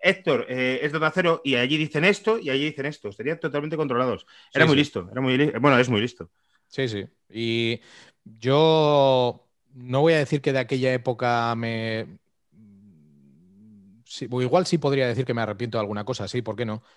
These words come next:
Speaker 2: Eh, porque creo que efectivamente, así como en aquella época de Peterman, yo entendí que yo era el canal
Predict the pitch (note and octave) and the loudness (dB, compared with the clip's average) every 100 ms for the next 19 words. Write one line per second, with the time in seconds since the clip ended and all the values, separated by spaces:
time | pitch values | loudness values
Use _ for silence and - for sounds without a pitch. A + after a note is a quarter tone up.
0 | _ _ _ A2 A2 G#2+ G#2+ G#2+ G#2 G#2+ | _ _ _ -6 -4 -2 -2 -2 -2 -4
1 | G2+ A2+ G#2 A2+ A2+ A#2 A2 - C3+ D3 | -6 -8 -4 -2 -2 -2 -6 -2 0 2
2 | C#3+ C3+ B2 B2+ B2+ C#3 C#3 C3+ A2 B2 | 2 -2 -2 -4 0 0 2 -2 -2 -4
3 | C3+ C3 B2+ C3 B2+ A#2+ A#2+ A#2+ A2+ C3+ | -2 -2 -2 -2 -2 -2 -2 -2 -2 -4
4 | B2+ G#2 G2 G2+ B2 B2 B2 B2+ B2+ G#2 | -4 -6 -6 -2 -2 -2 -4 -2 -4 -4
5 | G2+ A#2+ B2 A#2+ A2+ C3 C3+ | -2 -2 -2 -2 -4 -2 -4